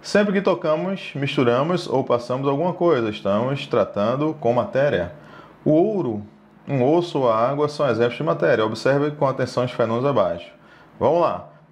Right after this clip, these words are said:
Ponto de fusão do sódio metálico é noventa e sete vírgula oito graus Celsius. Dois, a soda cáustica é uma base.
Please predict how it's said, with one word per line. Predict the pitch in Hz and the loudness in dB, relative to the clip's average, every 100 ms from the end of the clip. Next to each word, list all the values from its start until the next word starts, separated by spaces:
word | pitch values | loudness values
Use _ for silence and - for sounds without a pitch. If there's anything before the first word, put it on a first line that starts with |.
| _ | _
Ponto | - 196 190 | 0 0 -2
de | 185 | -4
fusão | 180 180 139 123 123 135 | -2 0 2 2 0 -2
do | 117 127 | -4 -4
sódio | 127 - - 110 117 117 127 | -6 -8 0 2 2 2 -2
metálico | 113 101 98 95 107 117 - - | -2 0 0 2 0 -4 -6 0
é | 101 87 - | 0 0 -2
noventa | 92 95 127 | 0 0 0
e | 151 | -2
sete | - 160 160 139 | 2 2 2 -2
vírgula | 135 139 135 | -2 2 2
oito | 113 117 117 | 2 2 0
graus | 101 98 101 - - - | 2 2 0 -6 -18 -18
Celsius. | - 120 87 82 - - - - - - - - - | 0 2 2 -4 -16 -20 -20 -20 -20 -20 -20 -20 -6
Dois, | 113 151 156 160 135 | 2 2 2 0 0
a | |
soda | 117 - 107 107 | -2 -2 -2 -2
cáustica | 104 120 123 - | 2 2 2 -4
é | 127 | -4
uma | 147 | 0
base. | 147 131 123 123 131 | 2 2 0 -2 -8